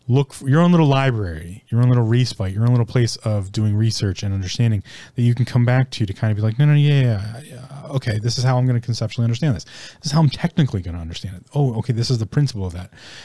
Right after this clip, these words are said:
And to get those understandings in that sense of, um, being, us, our home of our depression, I,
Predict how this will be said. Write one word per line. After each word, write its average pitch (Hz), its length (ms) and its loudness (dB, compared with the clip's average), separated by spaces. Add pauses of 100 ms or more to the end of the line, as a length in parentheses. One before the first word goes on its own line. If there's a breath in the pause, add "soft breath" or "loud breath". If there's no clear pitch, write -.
(120 loud breath)
And 147 220 0
to - 140 0
get - 220 2
those 113 240 2
understandings 110 540 4
in 98 80 -2
that 95 240 -4
sense 120 400 0
of, 98 360 -12 (200)
um, 92 440 -6 (260)
being, 110 540 2
us, - 520 -4 (360)
our 92 80 -4 (100)
home 107 200 0
of 98 140 -2
our 95 80 -2
depression, 98 480 -4
I, 95 400 -2